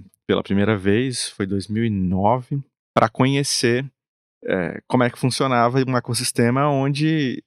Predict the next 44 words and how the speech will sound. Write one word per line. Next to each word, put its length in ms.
esse, 440
esse 280
apoio 400
às 100
empresas 440
iniciantes 580
acontecia 580
bem, 320
né? 180
E 60
era 80
uma 100
época 200
que 120
pouca 280
gente 400
ia 160
pro 140
Vale, 540
assim, 280
não, 220
você 120
não 120
tinha, 480
era, 420
era 180
muito 240
menos 220
acessível 600
do 120
que 120
é 60
hoje, 420
e 140
lá 180
eu 80
conheci 460
os 120
modelos 520
de 60
aceleração, 880
é, 360
das 280
aceleradoras 1080